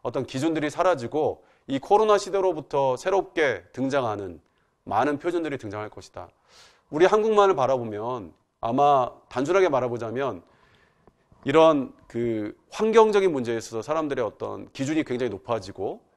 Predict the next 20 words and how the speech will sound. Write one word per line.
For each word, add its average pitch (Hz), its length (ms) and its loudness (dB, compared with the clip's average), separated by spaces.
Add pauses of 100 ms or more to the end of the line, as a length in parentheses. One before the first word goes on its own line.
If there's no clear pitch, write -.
이제 107 120 -6
마스크 120 360 -2
쓰고 160 380 -2
이런 120 180 -4
것들에 123 340 -4
대해서도 101 600 -8 (220)
기준이 147 380 -2
이제 107 180 -6
더 101 100 -8
엄격해지는 135 540 -6
것들을 101 280 -10
우리가 92 200 -12
경험하고 104 380 -10
있지 101 120 -20
않습니까? 95 380 -16
일상 104 180 -12
속에서. 98 400 -12 (380)
이런 175 240 2
측면에서 165 340 -4
보면 107 480 -8